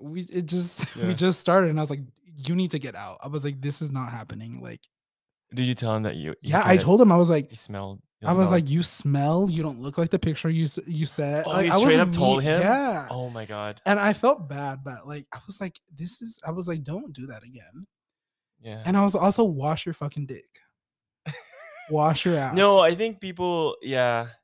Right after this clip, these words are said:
Speaker 2: That's
Speaker 1: Um,
Speaker 2: like a
Speaker 1: and, yeah. <laughs> Oh my God, I really hope
Speaker 2: <laughs>
Speaker 1: that, <sighs> oh my God.
Speaker 2: No, but people should know that. That's
Speaker 1: Oh
Speaker 2: like
Speaker 1: my
Speaker 2: a, a
Speaker 1: God,
Speaker 2: proper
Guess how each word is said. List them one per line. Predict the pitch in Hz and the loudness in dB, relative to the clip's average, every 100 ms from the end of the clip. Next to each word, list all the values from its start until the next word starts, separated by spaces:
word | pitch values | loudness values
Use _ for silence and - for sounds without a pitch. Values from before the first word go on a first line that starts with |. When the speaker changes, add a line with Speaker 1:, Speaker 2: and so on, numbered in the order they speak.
| _ - | _ 2
Speaker 2:
That's | 185 | 6
Speaker 1:
Um, | 196 196 190 | 8 6 4
Speaker 2:
like | |
a | 190 202 | 2 2
Speaker 1:
and, | 196 190 180 - _ _ _ _ - | 2 0 -6 -16 _ _ _ _ -20
yeah. | - - - - | -20 -20 -20 -6
<laughs> | - - 587 - - - - - - 214 | -4 -4 -6 -10 -12 -14 -14 -14 -10 -4
Oh | |
my | 233 277 | -4 -2
God, | 226 208 | -2 0
I | 208 | 0
really | 226 226 277 302 | -2 -2 -4 -2
hope | 269 220 220 233 226 254 - - - - - | 0 0 0 -2 -6 -12 -12 -14 -14 -18 -12
Speaker 2:
<laughs> | - - _ - - | -12 -12 _ -6 -6
Speaker 1:
that, | 180 208 196 - | -2 0 0 -4
<sighs> | |
oh | 160 131 151 156 | -10 -10 -12 -12
my | 190 160 | -12 -12
God. | 160 127 143 175 165 - - - - - _ _ _ | -18 -20 -18 -12 -8 -6 -8 -10 -14 -20 _ _ _
Speaker 2:
No, | - 180 190 | -2 0 2
but | 185 - | 0 -2
people | 190 220 | -2 -2
should | 226 208 175 | 0 -2 -2
know | 151 139 131 120 | -2 -2 0 2
that. | 113 104 - | 2 -2 -2
That's | 113 117 | -4 0
Speaker 1:
Oh | 226 | 2
Speaker 2:
like | 233 | 4
Speaker 1:
my | - | 4
Speaker 2:
a, | |
a | |
Speaker 1:
God, | 190 180 | 4 6
Speaker 2:
proper | 135 | 6